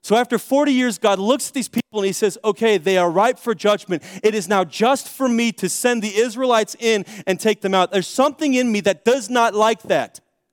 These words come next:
There's something in me, and it should be in you too, where we say, "That's not fair. That's not fair." The Israelites are gonna go into this land and they're gonna get homes they did not build. They're not gonna do any of the work.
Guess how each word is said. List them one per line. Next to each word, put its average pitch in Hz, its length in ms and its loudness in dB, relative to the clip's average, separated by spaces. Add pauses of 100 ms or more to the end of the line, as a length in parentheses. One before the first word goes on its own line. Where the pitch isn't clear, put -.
(580)
There's 254 160 -2
something 277 440 -2
in 262 160 0
me, 190 160 2
and 208 80 0
it 220 100 -2
should - 160 -8
be 254 180 -2
in 240 80 -2
you 233 80 -2
too, 240 300 -2 (200)
where 196 140 2
we 254 200 0
say, 220 380 0 (220)
"That's 226 400 0
not 233 200 2
fair. 196 480 -2 (1300)
That's 220 240 -8
not 277 180 0
fair." 247 480 -4 (420)
The 247 160 -2
Israelites 269 460 0
are 240 40 -12
gonna 240 160 -2
go 233 260 2
into 247 160 -4
this 226 220 -4
land 233 240 0
and 220 160 -2
they're 240 60 2
gonna 247 140 -2
get 196 120 0
homes 247 420 -2
they 202 80 0
did 170 140 -4
not 147 240 -4
build. 120 320 -10 (520)
They're 302 120 0
not 302 120 2
gonna 302 140 0
do 285 160 0
any 294 300 2
of 254 100 -4
the 285 80 0
work. 269 440 0